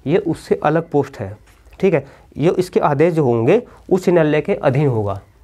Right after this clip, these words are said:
ये जो सर्विस है उच्च न्यायालय के अधीन होगी। उसके बाद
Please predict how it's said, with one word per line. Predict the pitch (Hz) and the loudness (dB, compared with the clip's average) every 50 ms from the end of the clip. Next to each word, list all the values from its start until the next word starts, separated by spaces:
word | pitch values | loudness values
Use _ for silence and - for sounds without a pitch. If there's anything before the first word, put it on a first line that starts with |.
| - - - | -16 -6 -4
ये | 131 | 0
जो | 127 143 | 0 0
सर्विस | 147 - 143 123 117 120 113 - | 0 0 -2 -2 0 0 -2 0
है | 160 180 | -2 -2
उच्च | - - 165 - | 0 -2 -2 0
न्यायालय | 156 143 139 127 135 | 0 0 0 0 0
के | - 165 | 0 0
अधीन | 135 120 120 117 | 0 0 -2 -4
होगी। | 110 101 98 98 95 95 - - _ _ _ _ _ - - _ _ - - _ - - - - - - - - - - - - - _ _ _ _ _ _ _ - - _ - | -4 -6 -6 -6 -8 -10 -14 -20 _ _ _ _ _ -20 -20 _ _ -20 -20 _ -20 -20 -20 -20 -20 -20 -20 -20 -20 -20 -20 -20 -20 _ _ _ _ _ _ _ -20 -16 _ -2
उसके | - 165 - - 160 | -2 -2 0 0 0
बाद | 123 110 101 98 101 | 0 0 -2 -2 -6